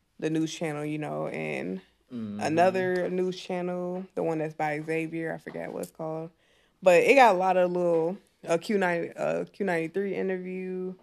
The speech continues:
Speaker 2: Mm-hmm.
Speaker 1: So it had, like, a lot of coverage. But, um, honestly, like, the full cast didn't wanna, like, commit to doing the six episodes that was needed. And,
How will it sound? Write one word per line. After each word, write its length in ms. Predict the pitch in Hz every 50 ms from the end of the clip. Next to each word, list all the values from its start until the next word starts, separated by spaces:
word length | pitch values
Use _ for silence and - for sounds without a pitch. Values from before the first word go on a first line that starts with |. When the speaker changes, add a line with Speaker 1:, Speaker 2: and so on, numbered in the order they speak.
| - 127
Speaker 2:
Mm-hmm. 680 | 127 120 110 107 107 107 107 101 104 110 110 113 117 120
Speaker 1:
So 120 | 123 185
it 200 | 156 185 208 254
had, 140 | 254 226 202
like, 140 | 175 151 143
a 60 | 147
lot 220 | 151 156 160 160 165
of 100 | 165 165
coverage. 800 | - 180 175 170 165 165 165 170 170 175 - _ - - - - _ _ _ _ _ _ _ -
But, 400 | 170 165 160 156 156 147 - - _ -
um, 560 | - 170 165 165 160 147 147 156 185 202 208 202 _ _ _ _ _ _ _ _ _ _ -
honestly, 540 | 175 185 185 180 175 180 180 175 170 165 165
like, 400 | 147 143 135 131 123 123 - _ _ _ _ _ _ _ _ _ _ _ _ _ _ _ _ _ _ _ -
the 120 | - 151
full 440 | 156 - - 196 190 185 180 175 170
cast 720 | 175 - 190 175 165 165 160 160 160 165 170 180 - - 185
didn't 160 | 170 160 156
wanna, 240 | 156 151 143 143 147
like, 400 | 147 143 147 143 131 - - - _ _ _ _ _ _ _ _
commit 600 | - - 175 156 160 160 160 165 175 - - - _ _ _ -
to 120 | - 185
doing 320 | 170 170 170 170 170 170 165
the 80 | 170
six 260 | - - 185 180 180 -
episodes 640 | - 175 175 180 175 - 180 175 175 175 180 180 180
that 100 | 165 165
was 140 | 170 170
needed. 480 | 175 175 175 180 180 185 - - - - _ _ _ _ _ _ _ _ _ _ _ -
And, 440 | 156 160 156 151 156 156 160 -